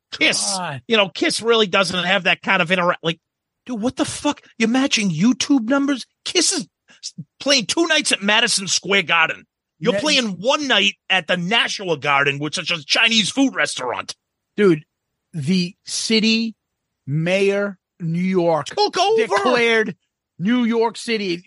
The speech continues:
Speaker 2: Kiss Day.
Speaker 1: They lit up the fucking Empire State Building.
Speaker 2: The mayor of Nashua, <laughs> New Hampshire, served with a cease and desist order.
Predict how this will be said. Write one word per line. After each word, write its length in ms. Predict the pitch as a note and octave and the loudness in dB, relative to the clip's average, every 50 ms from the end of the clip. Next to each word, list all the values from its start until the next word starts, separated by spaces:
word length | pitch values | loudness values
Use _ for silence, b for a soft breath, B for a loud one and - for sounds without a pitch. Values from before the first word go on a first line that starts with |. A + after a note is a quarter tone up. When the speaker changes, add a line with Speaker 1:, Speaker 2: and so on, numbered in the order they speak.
| F3+ - | -18 -10
Speaker 2:
Kiss 300 | - - C4 B3 - - | -2 0 0 0 0 -2
Day. 520 | F3 D3+ F#3 D#3+ D3 C#3 C3 C#3 D#3 D3+ - | -2 2 4 4 4 4 2 0 -2 -2 0
Speaker 1:
They 120 | F4+ D#4 | 0 0
lit 200 | D4 D#4 F4+ E4+ | 2 2 2 2
up 160 | E4 D#4 - | 2 2 2
the 120 | - C4 - | 2 0 0
fucking 540 | - - - _ - F#4+ D#4+ - D4 C#4 D4 | 0 -6 -8 _ -2 -2 0 2 2 4 4
Empire 480 | D#4 D#4+ - - - C4 C#4 C#4 C4+ | 2 2 0 0 2 2 2 4 2
State 520 | A3+ - - - - - D#4 E4 E4+ - - | 0 0 -2 -2 0 0 0 0 0 -2 -2
Building. 460 | - G#3+ F#3+ F3 D#3+ D3+ B2+ A#2 G#2 - - | -2 -2 -2 -2 -4 -6 -8 -8 -10 -10 -4
Speaker 2:
The 140 | E3 B3+ | 0 2
mayor 420 | B3 A#3+ B3+ C4+ D4 D4+ D4 C#4+ C4 | 2 2 2 2 0 2 2 0 0
of 80 | A3+ G3 | 0 0
Nashua, 520 | G#3+ A3+ A#3+ B3+ C#4 C#4+ - - C4+ F3 - | 0 0 2 0 0 0 0 0 -2 -2 0
<laughs> 40 | |
New 140 | - D4 C4 A3+ | 0 0 0 0
Hampshire, 540 | - A#3 C4+ C4+ C#4 - - A#3 G#3 F#3+ F#3 - B B B B B | 0 0 0 0 -2 -2 -2 0 0 0 0 -2 B B B B B
served 680 | B - - - - - D4 E4 D#4+ D4+ - - C4 | B -6 -4 -4 -2 0 0 2 2 0 -2 -2 -2
with 200 | D4+ C#4+ D4 - - | 0 0 0 0 2
a 100 | C4+ A3 | 0 0
cease 440 | - - - F#4 F4 E4 - - A#4+ | 0 -2 0 2 2 2 2 2 0
and 140 | A#3 B3+ | -2 0
desist 560 | G3 D4+ C#4 - - - D4+ D#4 - - - D4 | 0 0 0 0 0 -2 -2 -2 -2 -4 -4 -2
order. 480 | A3+ F3+ A#3+ B3+ A3 G#3+ A3 G#3+ F#3 | 0 2 2 4 4 2 2 0 0